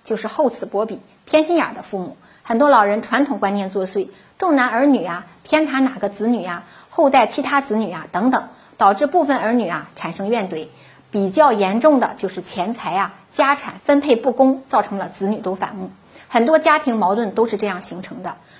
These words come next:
很多被遗弃的老人也都是因为没有处理好这些家庭矛盾，导致了老人没人愿意管。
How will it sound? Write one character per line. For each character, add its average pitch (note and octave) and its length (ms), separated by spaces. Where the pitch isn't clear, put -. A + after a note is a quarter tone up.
很 C4 140
多 D#4 100
被 D4+ 220
遗 G3+ 220
弃 D4 160
的 A#3 120
老 F3+ 160
人 F3+ 240
也 G3+ 120
都 C#4+ 160
是 C#4+ 140
因 C#4 140
为 C4+ 100
没 B3+ 140
有 C#4 160
处 C4 240
理 F#4 100
好 - 240
这 - 100
些 F3+ 140
家 F#3 160
庭 F#3+ 160
矛 F#3 200
盾， - 200
导 F3+ 160
致 C#4 100
了 A#3+ 140
老 E3+ 180
人 F#3 200
没 G#3+ 220
人 D#4+ 140
愿 E4+ 200
意 D#4+ 40
管。 - 240